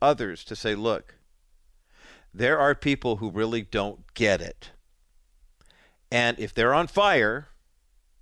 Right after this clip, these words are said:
and you come up with a fire hose, they're gonna say, 'Ow, that's too much pressure. Why are you pointing that thing at me?'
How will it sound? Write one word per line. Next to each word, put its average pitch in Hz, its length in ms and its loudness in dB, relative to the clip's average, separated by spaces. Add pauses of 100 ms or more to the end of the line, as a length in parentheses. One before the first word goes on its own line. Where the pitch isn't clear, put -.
(800)
and 117 180 -2
you 151 120 -2
come 170 180 0
up 160 100 2
with 170 100 0
a 147 60 0
fire 180 340 2
hose, 101 440 -2 (600)
they're 135 120 0
gonna 151 160 -4
say, 131 240 2 (160)
'Ow, 269 560 4
that's 214 220 0
too 262 120 -4
much 254 220 2
pressure. 202 480 0
Why 185 140 4
are 302 80 4
you 294 100 2
pointing 254 300 2
that 220 160 4
thing 208 160 2
at 170 80 -2
me?' 151 420 0